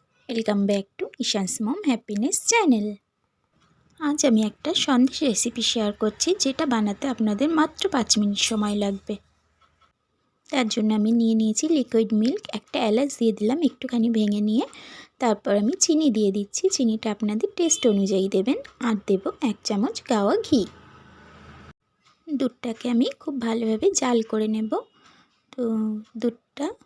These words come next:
ফুটে গেছে, এর মধ্যে এরপর আমি পাউডার মিল্ক অ্যাড করে দেব। তো একবারে সমস্ত পাউডার মিল্কটাকে আমি দেব না, আমি দুবারে দিচ্ছি। আপনারা চাইলে তিন চারবারেও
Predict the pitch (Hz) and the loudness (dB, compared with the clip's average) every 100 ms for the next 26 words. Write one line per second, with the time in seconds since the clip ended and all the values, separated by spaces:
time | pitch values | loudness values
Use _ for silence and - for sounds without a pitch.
0 | - - 277 240 208 208 - 466 571 _ | -10 -4 0 2 2 -2 -4 -4 -6 _
1 | - 240 220 214 208 - 359 233 220 240 | -2 0 2 -2 -4 -2 0 0 -2 -4
2 | 226 214 370 - 277 233 226 220 226 403 | 0 0 -2 -2 0 0 2 2 2 2
3 | - _ - 208 - - 202 196 208 214 | -4 _ -6 -6 -6 -6 -4 -4 -6 -8
4 | 220 _ - - - _ - 262 - 247 | -14 _ -20 -20 -20 _ -4 -4 0 0
5 | 247 - 285 302 254 247 311 - 349 277 | 0 0 0 0 0 0 0 -6 -4 -2
6 | 214 214 208 214 214 226 214 226 214 208 | 0 2 2 0 -4 -6 -4 -2 -2 0
7 | 214 208 220 466 - _ _ 320 214 202 | 0 2 2 0 -4 _ _ -4 0 0
8 | 202 202 220 233 285 294 214 214 208 - | 0 -2 -2 0 0 2 0 -2 -8 -6
9 | - 605 _ - 233 220 208 208 226 220 | -6 -8 _ -10 -2 0 0 -2 -2 -2
10 | 226 466 - 320 262 - 226 220 220 | 0 -2 0 2 2 2 0 2 4